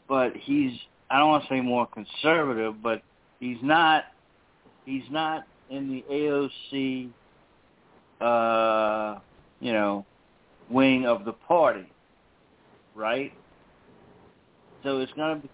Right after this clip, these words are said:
it's gonna be somebody like that, that's,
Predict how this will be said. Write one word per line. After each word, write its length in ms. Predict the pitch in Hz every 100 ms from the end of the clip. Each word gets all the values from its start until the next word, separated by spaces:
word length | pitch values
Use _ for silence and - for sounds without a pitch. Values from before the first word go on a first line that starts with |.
| _ _ _ 135
it's 100 | -
gonna 240 | 170 196 208
be 160 | 185 -
somebody 400 | 180 170 165 151
like 300 | 135 123 110 107 -
that, 440 | 139 139 127 104 - _ _ -
that's, 180 | 123